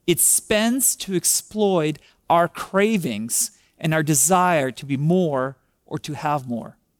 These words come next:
And it works. Have you ever noticed when you mention a product to your friends or your spouse, that product begins to cover your social media?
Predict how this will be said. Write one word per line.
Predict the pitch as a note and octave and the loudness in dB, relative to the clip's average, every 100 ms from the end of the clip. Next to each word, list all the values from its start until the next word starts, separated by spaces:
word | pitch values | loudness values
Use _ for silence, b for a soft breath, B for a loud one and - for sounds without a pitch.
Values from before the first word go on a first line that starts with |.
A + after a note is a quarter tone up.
| _ _ _ _ | _ _ _ _
And | G3 A3 | -2 0
it | A#3 | 0
works. | A3+ C4+ A#3 - - - - _ _ _ _ _ _ | 2 2 2 0 -2 -2 -4 _ _ _ _ _ _
Have | F#3+ | 2
you | A3+ C#4 | 4 4
ever | D#4+ | 6
noticed | F3 D3+ F#3 A3 - - _ _ _ _ _ - | 6 6 4 2 -4 -10 _ _ _ _ _ -12
when | D3 D#3+ | 0 4
you | F3+ | 4
mention | F#3 F#3+ G3+ | 4 2 0
a | D#3+ | -4
product | - D3+ E3 F3 - | 0 2 2 0 -2
to | |
your | D3+ | -4
friends | - E3 E3 E3+ | -2 0 0 2
or | D3+ | 2
your | C#3 | 0
spouse, | B2+ - D3+ D#3 D#3 D#3 - B B - | -2 -2 2 4 4 2 0 B B -2
that | D#3+ - | -2 -2
product | - E3 F3+ E3 | 2 4 4 2
begins | D3+ E3+ E3 | 0 2 0
to | |
cover | - - - D#3+ F#3 G#3 | -2 -6 -2 0 2 2
your | E3 | 0
social | - E3+ - G#3+ | 0 -2 -2 -2
media? | C3+ F3 F#3+ A3 | 0 2 2 2